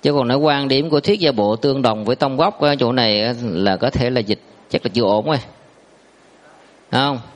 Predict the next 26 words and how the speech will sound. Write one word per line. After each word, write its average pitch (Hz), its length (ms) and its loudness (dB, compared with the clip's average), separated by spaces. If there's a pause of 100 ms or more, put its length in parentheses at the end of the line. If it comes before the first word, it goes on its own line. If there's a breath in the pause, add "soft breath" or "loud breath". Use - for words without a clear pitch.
(500)
Tương 139 180 0
đồng 120 160 2
với 123 100 0
tông 143 160 0
gốc 175 240 2
thì 135 100 2
nó 120 100 -2
giống 185 300 0
với, 190 340 2 (1000)
à, 143 340 2
là 135 180 2
đã 110 100 0
giống 175 200 -2
bộ 190 120 4
mất 185 160 0
rồi. 139 280 2 (1080)
Đây 143 120 4
là 139 120 2
quan 147 560 0
điểm 135 240 0
gốc, 208 440 -2 (800)
à, 131 440 2 (400)
của 131 260 2
thuyết 220 300 -2
giả 131 180 2
bộ 107 340 0